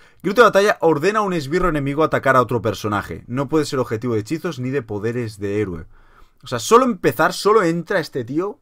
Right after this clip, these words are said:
¿vale? Siete manás, entra y un esbirro enemigo le ordenas atacar a otro personaje, ¿vale? Puede ser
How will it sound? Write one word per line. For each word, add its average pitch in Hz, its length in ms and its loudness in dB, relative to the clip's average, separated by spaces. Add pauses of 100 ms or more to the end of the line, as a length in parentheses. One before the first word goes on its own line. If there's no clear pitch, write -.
¿vale? 95 160 -16
Siete 113 180 -8
manás, 160 440 -4
entra 196 500 -2 (560)
y 147 80 -4
un 175 80 0
esbirro 165 300 0
enemigo 156 340 0
le 170 60 4
ordenas 151 340 -2
atacar 135 340 -4
a 127 80 -4
otro 120 220 -4
personaje, 101 520 -10 (540)
¿vale? 117 240 -14
Puede 92 220 -10
ser 95 240 -8